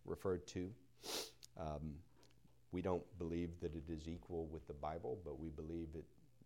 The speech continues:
is made up of smart people. It'd be, it, it's like being able to go ask Pastor David or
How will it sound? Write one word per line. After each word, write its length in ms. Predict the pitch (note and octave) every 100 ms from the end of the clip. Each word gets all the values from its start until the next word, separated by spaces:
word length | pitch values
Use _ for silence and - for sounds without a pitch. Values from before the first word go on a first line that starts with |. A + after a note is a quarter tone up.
| -
is 80 | E2
made 220 | E2+ F2
up 140 | F#2 E2
of 140 | F2
smart 360 | - G2+ G2+ -
people. 320 | G#2+ G#2+ A2+
It'd 160 | F2 E2
be, 240 | G2 F2+ - -
it, 140 | F2 -
it's 160 | -
like 240 | G2 F#2 F#2
being 200 | G2+ G2+
able 200 | G2 G2
to 100 | F#2
go 260 | G2+ G2+
ask 260 | G2 G2+ - -
Pastor 340 | G#2+ G2 G2+
David 360 | E2+ G2+ E2+ D#2 - - - - - - -
or 220 | F2